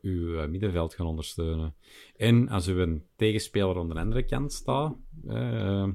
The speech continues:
je bent, oké, schromelijk, eh, fout van mezelf dat ik nu over een drie vijf twee begon afgelopen zondag, terwijl dat niet zo was. Maar dan nog, als je op de flank speelt in een vier drie drie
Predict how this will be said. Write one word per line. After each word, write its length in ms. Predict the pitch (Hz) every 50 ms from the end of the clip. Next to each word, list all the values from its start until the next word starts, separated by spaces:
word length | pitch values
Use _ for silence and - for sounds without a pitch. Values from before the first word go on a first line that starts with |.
| - - - - - _ _ _
je 80 | - 101
bent, 260 | 98 90 - - - - - - _ -
oké, 420 | - 76 - - 80 82 95 101 101 98 - - -
schromelijk, 680 | - - - - 101 98 98 98 98 98 92 - -
eh, 300 | 101 92 95 92 90 87
fout 360 | 85 - - 98 95 101 98
van 100 | - 98
mezelf 300 | 87 85 85 90 92 92
dat 100 | 87 87
ik 80 | 85 -
nu 300 | 90 90 90 90 87 - _ _ - - - _ -
over 200 | 92 92 85 90
een 120 | 87 87 92
drie 180 | 85 87 92
vijf 220 | 90 95 90 85 -
twee 220 | - - 104 101
begon 240 | 92 90 98 95 101
afgelopen 440 | 101 92 - - 95 90 87 - 85
zondag, 220 | 90 92 98 104
terwijl 220 | 98 95 - 87 82
dat 100 | 85 87
niet 80 | 90
zo 100 | - -
was. 200 | 107 113 - - - _ - - - - - - - -
Maar 100 | - 107
dan 100 | 110 107
nog, 360 | 123 147 - - - - - _ _ _ _ _ _ _ _ _ _ _ _
als 180 | - 127 127 -
je 100 | - 147
op 60 | 123
de 100 | 113 104
flank 280 | - - 104 120 143 -
speelt 300 | - - 107 104 98 107
in 100 | 101 92
een 60 | 87
vier 200 | 85 92 95 85
drie 140 | 87 90 87
drie 400 | 82 85 90 101 110 113 98 -